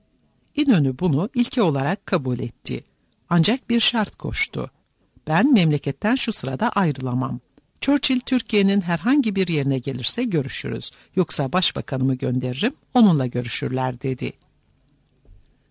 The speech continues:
Karşılıklı haberleşmeden sonra anlaşmaya varıldı. Görüşme otuz Ocak'ta Adana'da yapılacaktı. Churchill, Adana'ya Kahire üzerinden uçakla gelecekti.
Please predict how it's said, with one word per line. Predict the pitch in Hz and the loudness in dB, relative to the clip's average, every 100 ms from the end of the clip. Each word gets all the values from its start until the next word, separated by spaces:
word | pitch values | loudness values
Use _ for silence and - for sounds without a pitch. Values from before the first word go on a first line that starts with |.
| _ | _
Karşılıklı | 247 254 277 285 294 311 | -6 -2 -2 -2 -4 -4
haberleşmeden | 269 247 233 233 - 226 226 220 | -4 -2 0 0 -2 -2 -2 -2
sonra | 214 - 147 143 208 | -2 -2 -4 -4 -2
anlaşmaya | 202 190 156 - 143 131 | 2 2 2 0 -2 -2
varıldı. | 127 131 131 - 135 - _ _ _ _ - | -6 -6 -8 -8 -10 -10 _ _ _ _ 0
Görüşme | 147 127 - 208 262 | 2 2 0 0 0
otuz | 214 - 165 | -2 -2 -2
Ocak'ta | 127 113 - 233 - | -2 -4 -4 -4 0
Adana'da | 202 160 135 120 123 | 0 2 0 -2 -4
yapılacaktı. | 117 - 127 - 117 - - - _ _ _ _ _ _ _ _ _ _ _ _ | -6 -6 -4 -4 -6 -8 -10 -10 _ _ _ _ _ _ _ _ _ _ _ _
Churchill, | - 175 131 - 202 269 _ _ | -2 0 0 -2 -2 -4 _ _
Adana'ya | 233 285 254 139 156 220 | -2 2 2 2 0 -2
Kahire | - 214 180 143 | -2 0 0 0
üzerinden | 123 - 120 143 202 247 | -2 -2 -2 -2 0 0
uçakla | - 175 143 - | -2 -4 -6 -6
gelecekti. | 120 131 123 123 127 - 127 | -6 -4 -4 -4 -6 -8 -8